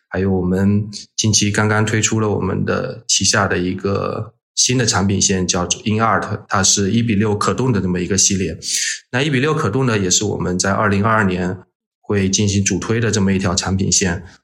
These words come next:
啊，我们也是希望用，呃，像雕像一样的这种，呃，高的品质，然后来做这，这个一比六可动的这个人偶。那近期我们在，也会发布一些可动系列的作品，希望大家可以多关注一下。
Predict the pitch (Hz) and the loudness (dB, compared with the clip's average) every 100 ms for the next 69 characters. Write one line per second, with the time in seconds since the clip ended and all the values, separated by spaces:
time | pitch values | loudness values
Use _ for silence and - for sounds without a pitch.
0 | _ _ 90 87 87 92 90 98 104 - | _ _ -6 -4 -2 0 0 0 2 0
1 | 107 107 104 104 101 98 98 - _ _ | 0 0 2 2 0 0 -4 -10 _ _
2 | _ _ _ _ _ - 101 92 92 - | _ _ _ _ _ -4 -2 0 0 2
3 | 95 98 104 104 110 98 98 92 95 90 | 2 2 0 2 2 0 0 0 0 0
4 | 85 92 85 - - - - _ _ - | -2 -2 -4 -6 -12 -20 -20 _ _ -8
5 | 90 120 101 110 - 82 85 104 87 - | -4 -2 0 -2 -2 -2 0 0 -2 -6
6 | - _ - 87 95 90 - 82 82 85 | -16 _ -10 -4 -2 -2 -4 -4 -2 -2
7 | 87 - _ _ _ _ - 95 90 90 | -6 -10 _ _ _ _ -6 -2 -2 -2
8 | 87 92 98 101 95 101 - 92 110 107 | -2 -4 -2 0 0 0 -2 -2 0 0
9 | 92 - 95 87 80 95 - - - - | 0 -2 -2 -2 -2 -2 -4 -6 -10 -10
10 | - 104 113 113 117 90 95 101 98 92 | -4 0 2 0 0 0 0 0 0 -2
11 | - - _ _ _ _ _ 90 98 104 | -6 -16 _ _ _ _ _ -6 -2 -2
12 | 98 98 101 104 104 98 101 98 98 101 | 0 -2 -2 -2 0 2 0 0 0 0
13 | 104 113 104 92 87 117 95 - - 92 | 2 2 0 0 -2 -2 -4 -2 -2 0
14 | 90 90 87 - 82 90 90 87 92 104 | 0 0 -2 -4 -4 -6 -8 -2 -2 0
15 | 98 - | 0 -2